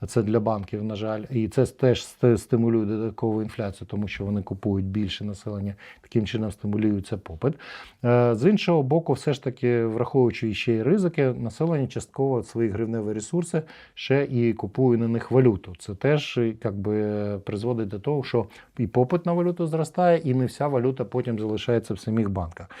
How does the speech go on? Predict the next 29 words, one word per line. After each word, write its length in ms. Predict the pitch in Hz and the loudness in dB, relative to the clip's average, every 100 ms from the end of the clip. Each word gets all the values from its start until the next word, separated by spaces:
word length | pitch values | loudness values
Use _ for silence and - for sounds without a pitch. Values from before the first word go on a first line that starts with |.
| - - | -20 0
Ну 180 | 151 214 | 4 6
і 80 | 156 | 4
крім 240 | 143 143 | 2 2
того, 240 | 151 156 | 4 6
враховуючи 560 | 139 131 - 135 120 120 | 6 2 0 0 0 -2
зростання 500 | 117 123 - 127 123 | -4 -4 0 0 0
цін, 260 | 113 190 185 | 0 0 2
і 100 | 165 | -2
бізнес 440 | 135 156 117 107 | 0 2 2 0
теж, 320 | - 139 143 - - - - | -2 0 0 -4 -20 -20 -4
е, 100 | 120 | 0
намагається 640 | 117 123 113 127 110 - | 2 2 4 2 2 -2
витрачати 640 | 107 110 113 - 117 101 | -4 -4 -6 0 0 0
гривню 340 | 101 113 107 107 | 0 0 0 -4
скоріше, 560 | - 120 180 196 202 202 - - - | -4 0 0 2 0 -2 -10 -20 -2
е, 140 | 135 | 0
тобто 300 | 123 127 127 | 2 0 2
не 160 | 123 123 | 2 2
затримує 600 | 113 110 127 117 113 113 | 0 0 2 4 2 0
її 140 | 110 | -2
на 140 | 107 110 | -4 -8
своїх 320 | - 113 98 | -6 -6 -4
рахунках, 500 | 120 - 117 104 95 | -6 -4 -6 -6 -8
саме 320 | - 160 180 | -2 0 0
побоюючись 640 | 160 117 113 135 131 117 101 | 0 -2 2 2 2 -2 -4
зростання 500 | 104 - 123 120 107 | -6 0 0 2 -2
ціни, 340 | - 113 113 139 | 0 0 -2 -6
ціни 260 | - 123 113 | -4 2 2
подальшого. 560 | 104 113 87 - - | 4 2 0 -8 -14